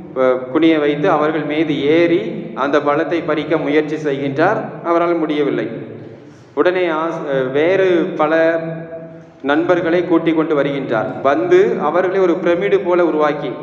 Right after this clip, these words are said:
கீழே ஒரு நாலு பேர், அவர்களுக்கு மேல ஒரு ரெண்டு பேர், அவர்களுக்கு மேல் இவர், அப்படி ஏறி இந்த பழத்தை பறித்தாச்சு. பறிச்சு ஆசிரியரிடம் கொண்டு வந்து கொடுக்கின்றார்.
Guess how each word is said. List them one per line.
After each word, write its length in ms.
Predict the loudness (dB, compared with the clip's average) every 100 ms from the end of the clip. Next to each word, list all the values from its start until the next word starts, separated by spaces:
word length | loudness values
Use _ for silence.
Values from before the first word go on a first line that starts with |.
| -4
கீழே 120 | 2
ஒரு 120 | 2 2
நாலு 300 | -2 -2 0
பேர், 180 | 0 0
அவர்களுக்கு 420 | -2 -2 -2 -2 -2
மேல 140 | 0
ஒரு 100 | 0
ரெண்டு 260 | -2 0 2
பேர், 300 | 2 0 -4
அவர்களுக்கு 480 | -2 -2 -2 -2 -2
மேல் 220 | -2 -2
இவர், 460 | 0 0 -2 -8 -12 -14 -16 -18 -6
அப்படி 340 | -2 0 0 2
ஏறி 440 | 0 0 -2 -2
இந்த 260 | 0 0 0
பழத்தை 460 | 0 0 0 0
பறித்தாச்சு. 540 | 0 -2 0 -2 -2 -8 -12 -6 0
பறிச்சு 440 | 2 2 0 0
ஆசிரியரிடம் 560 | 0 -2 -2 -2 -2 0
கொண்டு 200 | 2 2
வந்து 200 | 2 2
கொடுக்கின்றார். 800 | 2 0 -4 -4 -4 -4 -10